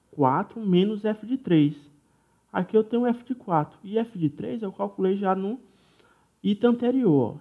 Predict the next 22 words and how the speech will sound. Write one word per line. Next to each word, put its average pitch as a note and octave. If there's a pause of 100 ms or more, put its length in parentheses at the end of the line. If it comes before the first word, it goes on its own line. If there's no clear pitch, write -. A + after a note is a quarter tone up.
(100)
f D3+
de A#3+
três, C#3+ (560)
que -
é C#3+
igual C#3
a G3+
quinze. C#3+ (480)
Então, E3 (1800)
vai C3
ficar, B2+
ó, - (320)
f C#3
de D#3
quatro, G3
que -
é A#2+
igual A#2+
a G#2+
vinte -
e -
quatro, G3+